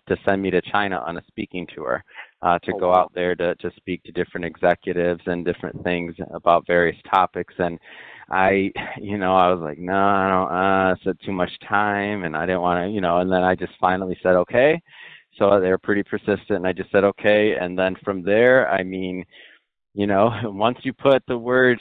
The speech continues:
Speaker 1: speaker on anything, then it just,
Speaker 2: Yeah.
Speaker 1: you just start getting inquiries.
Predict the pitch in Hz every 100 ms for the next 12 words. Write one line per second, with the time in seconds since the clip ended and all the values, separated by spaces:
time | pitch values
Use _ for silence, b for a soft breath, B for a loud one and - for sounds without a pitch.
0 | - - 127 - 120 123 117 107 101 107
1 | 127 107 - 104 107 113 98 98 98 95
2 | 87 98 87 90 95 95 95 - 107 104
3 | 117 110 98 113 143 110 95 92